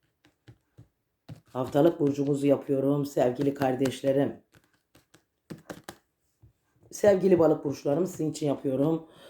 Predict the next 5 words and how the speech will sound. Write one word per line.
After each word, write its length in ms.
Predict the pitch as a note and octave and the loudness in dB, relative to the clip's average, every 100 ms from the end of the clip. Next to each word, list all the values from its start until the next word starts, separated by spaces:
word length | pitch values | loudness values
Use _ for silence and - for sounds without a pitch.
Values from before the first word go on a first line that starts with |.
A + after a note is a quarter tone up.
| - - | -8 2
Aşk, 520 | C#3 E3+ - - - _ - _ - - _ | 4 4 -2 -14 -20 _ -20 _ -20 -20 _
sağlık, 800 | - - A#2+ C3+ D3 D3 - - _ _ | -10 -6 -2 0 0 0 -6 -20 _ _
kariyer, 600 | D3 C3+ C3+ C#3 C#3 C#3 | 0 0 2 2 2 -2
para 440 | - C3 C3 C3+ C3 | -10 -4 -4 -4 -4
neyse 560 | D3 D#3 C#3+ C#3+ B2+ C3+ | 0 2 0 -2 -4 -6